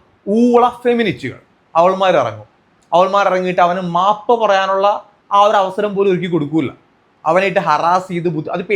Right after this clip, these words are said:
ഏത് പ്രാങ്കാണെന്ന് പറഞ്ഞാൽ എന്താണെന്ന് പറഞ്ഞാലും വെറുതെ വിടൂല. ഇതാകുമ്പോഴത്തേക്ക് ഇവിടെ ഒരൊറ്റ ഫെമിനിസ്റ്റുകൾക്കൊരു അക്ഷരം പോലും മിണ്ടാനില്ല, അല്ലെങ്കിൽ ആരുമില്ല ഇതിനെതിരെ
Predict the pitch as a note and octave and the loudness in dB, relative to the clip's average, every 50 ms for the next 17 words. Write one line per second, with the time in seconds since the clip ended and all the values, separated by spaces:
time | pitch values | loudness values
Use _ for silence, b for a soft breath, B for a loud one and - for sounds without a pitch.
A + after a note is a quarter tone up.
0 | F#3+ F#3+ G3 G#3 G3+ G3 - F3+ E3+ E3 E3 F3 F#3 G3 G3 G3+ G3 G3 G3 F#3+ | 0 0 2 0 0 -2 -2 -2 -2 0 -2 -2 -4 0 0 2 2 2 -2 -2
1 | F#3+ F3+ F3 D#3 D#3 D#3+ E3 E3 D#3+ D#3 E3 F3 F3+ F#3 F3 E3+ E3 E3 D#3 D#3 | -2 -2 -2 -2 -2 -2 -2 -2 -2 -2 -4 -2 0 2 2 2 0 -4 -4 -4
2 | D#3 D#3+ E3+ D#3+ D3+ D3 D3 D#3+ D#3 D3 C3+ C3+ C3+ A#2+ G2+ - - b b b | -4 -4 -4 -4 -4 -4 -4 -4 -4 -4 -4 -4 -4 -6 -6 -8 -12 b b b
3 | b b _ E3 G3+ G#3 G#3 G#3 G#3 F3+ G3 F3 F#3+ F#3+ F#3+ F3+ F3+ F3+ G3 F3+ | b b _ 2 2 2 2 0 -4 -4 -4 -6 -4 -4 -2 -4 -2 -4 -4 -4
4 | - - E3 D#3+ E3 E3+ F3 F3 - F#3+ F3+ F3 E3+ F3 D#3+ D#3 D#3+ - - - | -4 -6 -6 -4 -4 -4 -6 -4 -2 -2 -2 -2 -2 -4 -4 -4 -4 -4 -8 -12
5 | _ _ _ - C#3 C3 - F3+ F#3+ F#3+ F3 F3+ F#3+ G3+ G3+ E3+ D3+ C#3+ D3+ D3+ | _ _ _ -14 -14 -10 -6 -6 -4 -2 0 0 0 0 0 -2 0 2 2 0
6 | C#3+ B2 A2 G#2 A2+ - _ _ _ _ _ _ _ _ _ - F3+ G3 G#3 G#3 | 0 -2 -8 -12 -14 -16 _ _ _ _ _ _ _ _ _ -2 2 4 4 4
7 | G#3 - - F3 F#3 G3 G#3+ A#3+ C4 B3 A3 G#3+ G#3 E3+ - - C#3 D#3 F3 F3+ | 4 2 0 0 2 2 2 2 2 0 -2 0 0 0 0 -2 -6 -6 -6 -4
8 | F#3 G3+ | -2 -2